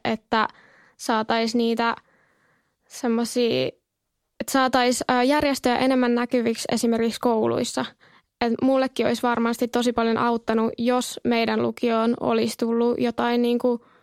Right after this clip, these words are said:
järjestöjä puhumaan, olisi ollut joku yliopiston järjestötorin kaltainen juttu jo lukiossa, niin olisin varmasti jo niinku huomannut, että mitä sielläkin olisi varmasti ollut siellä Porissa,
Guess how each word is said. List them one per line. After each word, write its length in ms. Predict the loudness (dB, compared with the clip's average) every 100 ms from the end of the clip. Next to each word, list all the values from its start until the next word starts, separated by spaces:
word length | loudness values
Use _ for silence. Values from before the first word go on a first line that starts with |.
| _ _ _ _ _ _ -2
järjestöjä 520 | 0 0 -2 -2 0
puhumaan, 520 | 0 2 2 2 2
olisi 240 | 2 0 0
ollut 380 | 0 0 -2 -10 -6
joku 480 | -4 0 0 0 _ -4
yliopiston 680 | -2 0 0 -2 -2 -2 0 2 2 -2 -8 -8
järjestötorin 960 | -2 0 0 -2 -2 -2 0 0 2 0
kaltainen 680 | 0 -2 0 0 0 0 -2
juttu 320 | -2 -4 0
jo 180 | 0 2
lukiossa, 640 | 0 -2 -2 -2 -2 -4 -4 _ -20 -20 _
niin 100 | -2
olisin 220 | 2 2 2
varmasti 460 | 2 0 -2 0
jo 100 | 2
niinku 380 | 2 2 0 -2 0
huomannut, 640 | 2 2 2 2 0 -2 _ -4
että 200 | -2 0
mitä 340 | 0 0 -2
sielläkin 560 | -2 -2 0 -2 -2 0
olisi 240 | 0 0
varmasti 460 | 0 -2 -2 -4 -2
ollut 300 | -2 -2 -2
siellä 220 | -2 -4
Porissa, 540 | -2 -2 -2 -2 -6